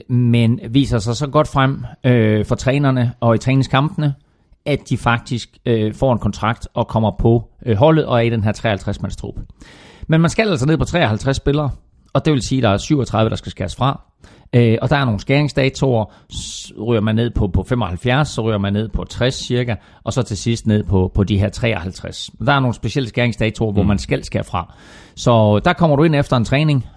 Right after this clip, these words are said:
Speaker 1: øh, og så ligger der en lille seddel i din, øh, i din locker, at du skal lige gå op og se træneren, du skal tage din playbook med. Og så ved du godt, hvad klokken er slået.
Speaker 2: Ja.
Speaker 1: Øh, så lad os håbe, at det ikke sker. <clears throat> Når de så kommer ned på treoghalvtreds spillere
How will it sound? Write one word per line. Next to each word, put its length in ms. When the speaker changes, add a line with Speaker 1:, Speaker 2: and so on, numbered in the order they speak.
Speaker 1:
øh, 360
og 80
så 80
ligger 220
der 60
en 80
lille 180
seddel 460
i 80
din, 240
øh, 500
i 80
din 140
locker, 300
at 200
du 60
skal 220
lige 100
gå 80
op 80
og 80
se 140
træneren, 400
du 80
skal 140
tage 140
din 120
playbook 380
med. 100
Og 80
så 60
ved 140
du 80
godt, 120
hvad 80
klokken 260
er 60
slået. 300
Speaker 2:
Ja. 380
Speaker 1:
Øh, 80
så 100
lad 60
os 80
håbe, 200
at 60
det 60
ikke 160
sker. 180
<clears throat> 280
Når 80
de 60
så 100
kommer 180
ned 100
på 60
treoghalvtreds 400
spillere 300